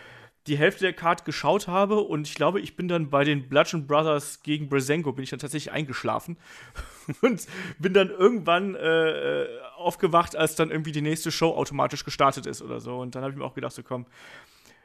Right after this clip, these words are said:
äh, es hat heute nicht sollen sein, du bist einfach platt, weil ich war auch dann gestern sehr früh unterwegs und das Schlimmste war ja, ich bin dann morgens früh irgendwie um sieben Uhr aus dem Haus gegangen, weil wir um acht Uhr angefangen haben. Ich gehe morgens früh aus dem Haus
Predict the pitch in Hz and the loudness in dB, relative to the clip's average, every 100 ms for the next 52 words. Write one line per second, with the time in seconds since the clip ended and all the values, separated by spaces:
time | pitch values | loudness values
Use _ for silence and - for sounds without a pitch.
0 | _ - 139 143 143 - _ _ _ _ | _ 0 4 4 2 -4 _ _ _ _
1 | 170 156 190 190 185 175 151 165 156 147 | -4 -2 2 2 2 2 6 6 6 4
2 | 151 147 139 - 151 147 - - 151 - | 4 2 -6 -6 -8 -8 -10 -2 0 0
3 | 143 127 - 131 123 143 131 127 135 131 | -2 -4 -2 -2 -2 -6 -6 -6 -6 -6
4 | 120 127 - 151 135 135 123 139 139 - | -6 -8 -6 -6 -6 -6 -2 -2 -2 -6
5 | 123 - - - - - - - 208 269 | -10 -10 -18 -20 -20 -18 -6 2 2 2
6 | 160 147 143 139 - - 180 180 156 185 | 2 4 2 0 -14 -6 -2 0 2 0
7 | 202 - 214 226 160 151 151 143 185 208 | -2 -6 -6 -6 -8 -8 -6 -4 -4 -2
8 | 143 139 151 190 - 113 113 120 127 - | -4 -4 -4 -6 -8 -6 -4 -4 -4 -10
9 | - - 127 - 107 110 127 - 156 180 | -8 -8 -8 -10 -10 -10 -10 -4 -4 -2
10 | 208 - 233 233 196 135 139 - | -4 -6 -6 -4 -6 -4 -6 -6